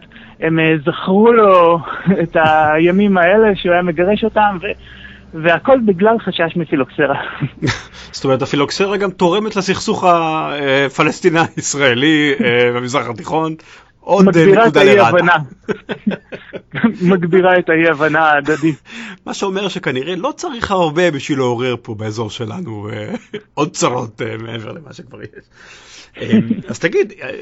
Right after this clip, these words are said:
Speaker 2: אם אתה אומר שחול מצליח כל כך יפה לבלום את הפילוקסרה, למה אנחנו בעצם לא מגדלים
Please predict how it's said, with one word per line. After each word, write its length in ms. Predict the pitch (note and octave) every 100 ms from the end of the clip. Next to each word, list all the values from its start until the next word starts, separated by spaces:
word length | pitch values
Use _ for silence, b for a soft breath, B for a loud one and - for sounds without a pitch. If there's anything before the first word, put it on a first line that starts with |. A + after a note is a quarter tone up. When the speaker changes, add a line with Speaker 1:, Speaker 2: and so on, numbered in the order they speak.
| F#3
Speaker 2:
אם 140 | A3
אתה 120 | B3+
אומר 160 | F#3 F#3+
שחול 800 | - B2+ G#2+ G2+ G3+ C#3+ C#3 D#3
מצליח 480 | C3+ A2+ - D3 -
כל 80 | A#2
כך 140 | C#3+ C#3
יפה 180 | C3 C#3+
לבלום 480 | A#2+ G#2+ A2+ C3 C3
את 100 | A2
הפילוקסרה, 640 | - A2 G2+ - A#2+ G#2+
למה 320 | G2 A#2+ G3+
אנחנו 240 | B3 C4 A3+
בעצם 260 | G3+ G3+
לא 100 | D3
מגדלים 800 | D#3+ D#3+ D3+ A#2 A#2 C3 C#3 C#3